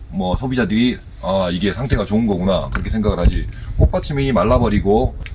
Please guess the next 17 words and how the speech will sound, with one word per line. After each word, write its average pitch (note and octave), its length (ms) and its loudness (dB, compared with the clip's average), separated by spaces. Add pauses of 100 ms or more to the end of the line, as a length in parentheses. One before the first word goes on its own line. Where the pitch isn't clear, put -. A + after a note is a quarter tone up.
그런 C3 140 0
상태에서 G#2+ 600 -2
아무리 D#3+ 320 0
당도가 G#2 340 2
유지되고, G2+ 580 0 (260)
어, - 120 -4
색깔이 A2 280 -2
유지된다고 F2+ 540 -2
해도 G#2 280 -2 (320)
소비자들은 B2+ 640 -4 (460)
이 G2 80 -4
과일이 F#2+ 440 -4
별로 F2 200 -8
좋다고 A2 320 -4
생각을 G2 300 -4
하지 F#2 160 -6
않습니다. C#2+ 400 -12